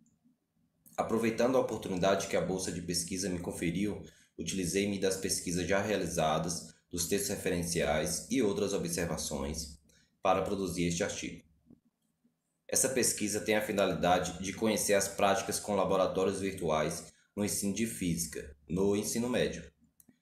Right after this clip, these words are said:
Durante o percurso, investigamos as ocorrências do tema nas edições dos últimos dez anos do snef. Com a chegada da pandemia do coronavírus, consolidou a urgência de se utilizar as tecnologias da informação e comunicação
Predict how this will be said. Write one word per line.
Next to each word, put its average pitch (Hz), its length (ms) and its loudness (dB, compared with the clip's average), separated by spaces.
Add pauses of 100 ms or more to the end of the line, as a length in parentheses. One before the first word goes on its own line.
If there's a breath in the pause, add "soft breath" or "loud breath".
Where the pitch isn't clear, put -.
(140)
Durante 110 260 2
o - 80 -6
percurso, 101 480 -2
investigamos 95 640 -2
as 95 140 -2
ocorrências 90 520 -2
do 85 160 -6
tema 87 400 0 (320 loud breath)
nas 95 440 4
edições 90 680 0
dos 90 200 -4
últimos 90 360 -4
dez 110 300 4
anos 95 240 -2
do 104 120 -2
snef. - 440 -4 (1120)
Com 139 140 2
a 147 40 6
chegada 110 340 6
da 104 140 4
pandemia 95 420 0
do 98 80 -4
coronavírus, 87 920 -2 (240 soft breath)
consolidou 101 800 2
a 104 160 8
urgência 95 440 2
de 92 160 -2
se 90 160 -4
utilizar 85 720 0
as 92 220 2
tecnologias 90 640 -2
da 104 100 0
informação 92 640 -2
e 98 40 -4
comunicação 85 840 -4